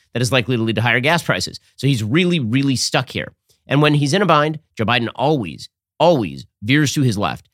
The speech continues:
He always attempts to placate his base. The Wall Street Journal says,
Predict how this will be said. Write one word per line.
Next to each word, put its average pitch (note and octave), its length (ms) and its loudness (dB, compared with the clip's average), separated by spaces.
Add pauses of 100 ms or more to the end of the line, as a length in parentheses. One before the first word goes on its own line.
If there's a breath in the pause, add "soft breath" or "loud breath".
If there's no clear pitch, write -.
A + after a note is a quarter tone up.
He C#3 160 -2
always C#3+ 340 4
attempts B2 280 -2
to - 80 -8
placate A#2 480 -2 (180)
his A2+ 180 -2
base. G#2+ 260 -2 (160)
The B2 80 -4
Wall D#3 140 4
Street D#3+ 180 -2
Journal C3+ 280 2
says, F#2+ 280 -6